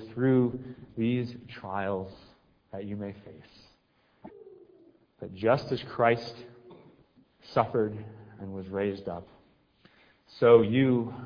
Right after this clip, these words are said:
humbling yourself under God's mighty hand, will be exalted at the proper time. Let's pray.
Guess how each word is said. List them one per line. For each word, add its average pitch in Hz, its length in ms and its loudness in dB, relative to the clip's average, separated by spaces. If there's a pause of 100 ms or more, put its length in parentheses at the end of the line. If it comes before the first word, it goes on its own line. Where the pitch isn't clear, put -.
(120)
humbling 127 420 -4
yourself 107 460 -6
under 104 180 -8
God's 98 380 -4
mighty 98 260 -8
hand, 92 320 -12 (100)
will 107 280 -6
be 98 180 -8
exalted 87 580 -16 (480)
at 92 140 -14
the - 60 -12
proper - 360 -10
time. - 300 -20 (1700)
Let's - 240 -16
pray. 82 220 -12